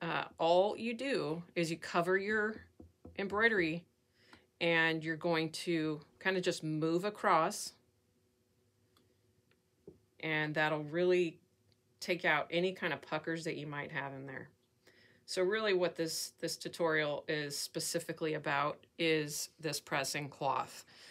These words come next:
So if you need to press your, um, embroidery, I,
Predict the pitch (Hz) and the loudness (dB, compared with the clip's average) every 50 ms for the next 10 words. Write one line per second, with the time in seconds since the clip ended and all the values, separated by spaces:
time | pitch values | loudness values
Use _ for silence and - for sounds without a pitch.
0 | - - - - 165 156 - 170 165 165 165 165 170 165 170 185 180 180 - - | -18 -8 0 2 2 2 2 2 0 2 2 2 4 4 4 2 0 0 -2 -2
1 | 214 208 208 208 208 220 - - _ _ _ _ _ _ _ _ _ _ _ _ | 0 2 2 0 0 -4 -6 -12 _ _ _ _ _ _ _ _ _ _ _ _
2 | _ _ - - - - - - - - - 185 180 175 - - - 180 175 170 | _ _ -20 -18 -16 -14 -14 -14 -10 0 2 4 4 4 2 2 2 4 4 4
3 | 165 160 156 151 - - 151 143 143 143 139 147 151 - 156 156 156 160 151 156 | 4 4 2 0 0 0 0 0 0 0 -2 -4 -4 -4 -4 -2 0 0 2 2
4 | 156 165 165 165 170 175 - - - - - - - - - - _ _ - 175 | 2 2 0 0 -2 -4 -6 -14 -20 -20 -20 -20 -20 -20 -20 -20 _ _ 10 10
5 | 185 196 214 220 214 208 | 12 12 10 8 4 0